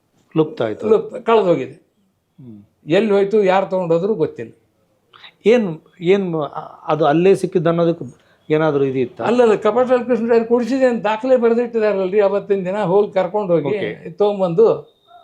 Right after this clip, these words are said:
Speaker 1: ಅದರ ಪ್ರತಿ ಮಾಡುವುದರಲ್ಲಿ ಏನಾದ್ರೂ ವಿವರಗಳಿದೆಯಾ?
Speaker 2: ನೋಡಿ, ಆ ಪಾಠನೇ ಇಲ್ದಾಗ ನಾವೇನು ಊಹೆ ಹೇಳೋದು? ಆ ಪುಸ್ತಕ ನಮಗೆ ಕೊಟ್ರೆ ಅಲ್ಲಿ ಸಿಕ್ಕೋ ಪಾಠಗಳು ನಮಗೂ ಇವತ್ತಿನ ಪಾಠಗಳು. ಈಗ ನೋಡಿ, ಇಡೀ ವಿಕ್ರಮಾರ್ಜುನ ವಿಜಯ ಮತ್ತೆ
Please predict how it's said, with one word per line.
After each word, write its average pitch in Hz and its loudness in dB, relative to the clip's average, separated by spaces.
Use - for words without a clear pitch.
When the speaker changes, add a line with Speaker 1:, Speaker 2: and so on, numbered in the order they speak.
Speaker 1:
ಅದರ 156 0
ಪ್ರತಿ 170 0
ಮಾಡುವುದರಲ್ಲಿ 180 0
ಏನಾದ್ರೂ 160 -2
ವಿವರಗಳಿದೆಯಾ? 120 -2
Speaker 2:
ನೋಡಿ, 190 0
ಆ - 0
ಪಾಠನೇ 220 -2
ಇಲ್ದಾಗ 208 0
ನಾವೇನು 202 0
ಊಹೆ 190 -2
ಹೇಳೋದು? 139 -2
ಆ 156 -4
ಪುಸ್ತಕ 185 -4
ನಮಗೆ 202 -2
ಕೊಟ್ರೆ 190 -2
ಅಲ್ಲಿ 196 0
ಸಿಕ್ಕೋ 196 0
ಪಾಠಗಳು 185 -2
ನಮಗೂ 196 -2
ಇವತ್ತಿನ 196 0
ಪಾಠಗಳು. 170 -4
ಈಗ 165 0
ನೋಡಿ, 214 2
ಇಡೀ 226 2
ವಿಕ್ರಮಾರ್ಜುನ 202 -2
ವಿಜಯ 180 0
ಮತ್ತೆ 185 -4